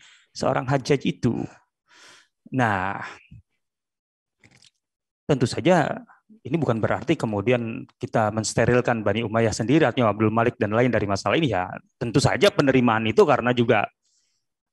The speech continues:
hanya ada reseptornya gitu loh. Artinya memang, eh,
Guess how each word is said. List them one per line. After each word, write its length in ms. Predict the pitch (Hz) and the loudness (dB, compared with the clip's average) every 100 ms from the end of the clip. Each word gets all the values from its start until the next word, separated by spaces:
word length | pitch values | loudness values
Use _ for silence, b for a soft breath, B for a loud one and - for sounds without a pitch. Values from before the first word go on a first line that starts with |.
| _ | _
hanya 240 | - 113 117 | -6 -2 -2
ada 240 | 117 117 | 0 0
reseptornya 640 | 113 135 - 151 196 165 131 | 2 0 4 4 6 4 2
gitu 160 | 120 117 | 2 2
loh. 80 | 110 | 2
Artinya 480 | 117 131 170 131 - | 2 2 2 2 -2
memang, 640 | - - 120 120 117 110 - | -8 -4 0 0 0 -4 -12
eh, 480 | - - 110 110 | -12 -4 -2 -2